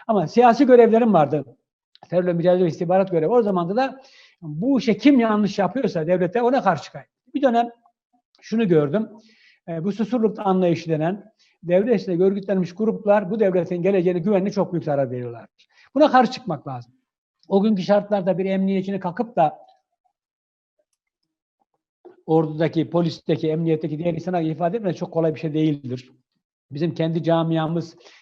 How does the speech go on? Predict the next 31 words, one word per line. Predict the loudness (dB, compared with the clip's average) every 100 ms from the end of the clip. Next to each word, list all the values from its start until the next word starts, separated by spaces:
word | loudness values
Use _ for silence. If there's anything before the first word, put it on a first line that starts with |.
| _
kendi | -8 -6 -6
içimizde | -8 -10
çok | -10 -6
farklı | -6 -6 -4
dayanışmalarımız | -2 -2 -6 -4 -2 -2 -4 -2
vardır. | -2 -4 -6
O | -6
silah | -6 -6 -4
arkadaşlığının | -4 -4 -4 -6 -6 -6 -6 -10 -20 _
çok | -4 0
farklı | 0 2
özellikleri | 2 2 2 0 0 2
vardır. | 2 2
Yani | 2 0 0 -6 -20 -20 _
fedakarlık | -4 0 0 2 0 0
gerektirir, | 0 0 0 -4 -2
birbirimize | -2 -2 -2
karşı | 0 -2 -2
çok | -2
özel | 4 4
şeylerimiz | 4 4 4 2
gerekir. | 0 -2 -6 -10 _ _ _ _ _
Ama | -2 -2
şunu | 0 2
görüyordum | 4 4 2 -2
ki | -4 -6 -14 -20 _ -6
bu | -4 -4
anlayış | -2 -2 -2
bu | -4
ülkede | 0 2
yerleşirse | 2 0 -2 -2 0 0